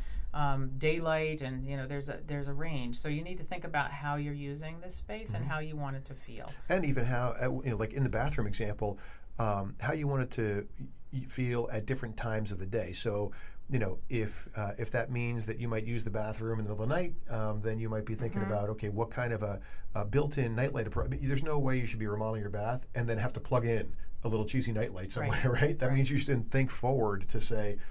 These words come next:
Speaker 2: "How
Speaker 1: Mm-hmm.
Speaker 2: can I deal with that so I'm not blinded in the middle of
Speaker 1: Right.
Speaker 2: the night if I use it," right? Um, and
Speaker 1: Some
Speaker 2: th-
Speaker 1: under, under, um, toe board lighting.
Speaker 2: Exactly.
Speaker 1: You know, on your cabinetry, like, so you have a vanity, you can actually run lighting underneath that so it lights the floor so
Speaker 2: Right.
Speaker 1: you can get around, but it's not blinding on your eyes. It's actually a great way to go.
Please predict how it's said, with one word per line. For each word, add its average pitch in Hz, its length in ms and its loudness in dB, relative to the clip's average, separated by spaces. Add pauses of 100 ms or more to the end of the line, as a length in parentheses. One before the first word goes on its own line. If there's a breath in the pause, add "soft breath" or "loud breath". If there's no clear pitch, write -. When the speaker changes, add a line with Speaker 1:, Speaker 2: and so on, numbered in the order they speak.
(200 loud breath)
Speaker 2:
"How 160 100 -2
Speaker 1:
Mm-hmm. 147 100 0
Speaker 2:
can 147 80 0
I 135 80 2
deal 135 180 0
with 117 100 -2
that 104 160 -2
so - 140 -2
I'm 107 60 -2
not 113 180 -2
blinded 110 360 2
in 92 100 0
the 110 60 2
middle 107 200 0
of 107 60 0
Speaker 1:
Right. 113 40 0
Speaker 2:
the - 20 -
night 107 40 -2
if 104 60 -4
I 110 120 -2
use 131 120 -4
it," 87 100 -8
right? 107 180 -4 (520 loud breath)
Um, 101 400 0
and 214 80 2
Speaker 1:
Some 233 80 4
Speaker 2:
th- - 100 -6
Speaker 1:
under, 240 280 2 (140)
under, 190 460 0
um, 143 320 -2 (520)
toe 185 160 -4
board 214 220 -4
lighting. 220 300 -4
Speaker 2:
Exactly. 123 460 -2
Speaker 1:
You 175 80 -4
know, 165 140 0
on 160 140 -4
your 156 140 -2
cabinetry, 180 540 0
like, 151 160 2
so - 100 2
you 147 160 4
have 151 140 6
a - 40 4
vanity, 156 600 0
you 151 80 -8
can 151 160 -4
actually 143 260 -2
run 147 240 -2
lighting 147 340 0
underneath 151 500 0
that 151 180 2
so 143 160 -2
it 139 120 -4
lights 151 260 -4
the - 100 -8
floor 175 440 -6
so 220 140 0
Speaker 2:
Right. 175 80 2
Speaker 1:
you 160 60 2
can 160 120 0
get 156 120 0
around, 156 340 -2
but 147 140 -4
it's 139 160 -8
not 131 160 -6
blinding 139 340 -4
on 131 80 -4
your 127 160 -6
eyes. 131 300 -6
It's - 80 -8
actually 127 240 -8
a 131 40 -10
great 127 220 -8
way 120 100 -10
to 120 80 -10
go. 120 280 -10